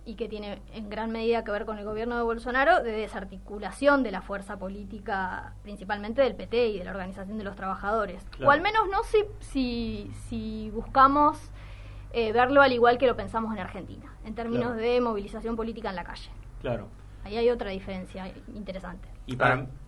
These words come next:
Speaker 3: no, no, dale.
Speaker 2: Ah, pero, no, que para mí todo un dato también es esto que decías de, de cómo funciona el Congreso, ¿no? Estamos hablando que hay treinta partidos, eh, que tienen importancia al momento de negociar, entonces eso también te da la pauta de que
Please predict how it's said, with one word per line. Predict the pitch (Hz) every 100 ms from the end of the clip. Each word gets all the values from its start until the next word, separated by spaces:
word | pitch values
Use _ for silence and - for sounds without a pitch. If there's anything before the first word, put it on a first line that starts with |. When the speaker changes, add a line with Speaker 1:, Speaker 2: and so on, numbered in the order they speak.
| - -
Speaker 3:
no, | 139
no, | 131
dale. | 127
Speaker 2:
Ah, | 135
pero, | 131 139 175
no, | 190 196 156
que | 139
para | 139
mí | 143 175
todo | 185 180
un | 165
dato | 170 180 175
también | 143 143
es | 156 156
esto | 147 139
que |
decías | 120 117 - 151 131
de, | 120 117 113 107 107 104 101 98 - - - - - - 123
de | 127
cómo | 127 170 160
funciona | 131 127 170
el | 143
Congreso, | 113 120 139 127
¿no? | 113
Estamos | 123 139 139
hablando | 131 139 143
que | 117
hay | 139 135
treinta | - 165 175 175 151
partidos, | 123 117 139 147 151 170 - - - -
eh, | 123 113
que | 117
tienen | 113 123 120
importancia | 110 110 107 127 131 131 120
al |
momento | 110 110 117 120
de |
negociar, | 113 104 110 143 127 110
entonces | 101 120 127 127
eso | 135 139
también | 123 131
te | 127
da | 123
la | 123
pauta | 120 135 131
de | 120
que | 123 123